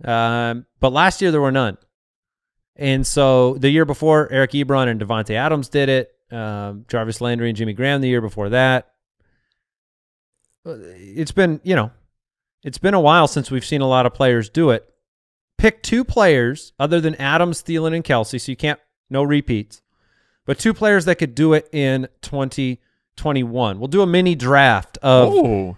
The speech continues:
Speaker 1: two players that we think could do it, and, um, and I'll start because I want the first pick.
Speaker 2: <laughs> All right.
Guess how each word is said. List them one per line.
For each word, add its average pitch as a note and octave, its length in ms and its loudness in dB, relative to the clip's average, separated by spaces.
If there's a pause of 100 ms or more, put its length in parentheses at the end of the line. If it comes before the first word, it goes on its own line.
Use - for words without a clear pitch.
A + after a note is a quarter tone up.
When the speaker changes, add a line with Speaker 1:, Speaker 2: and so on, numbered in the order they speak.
(120)
Speaker 1:
two A3 260 2
players E3+ 800 2 (460)
that D3+ 180 -2
we E3 100 0
think F3 280 -4
could C3+ 220 -4
do D#3+ 220 2
it, G#2+ 360 -4
and, B2 380 -4
um, A#2 460 -2 (280)
and B2+ 140 -2
I'll B2 120 0
start - 400 -2 (520)
because A2 300 -4
I G#2+ 120 0
want G#2 140 -4
the G#2+ 80 -6
first A2+ 260 -4
pick. A2 160 0
Speaker 2:
<laughs> - 1400 -6
All B2 120 0
right. C#3+ 200 0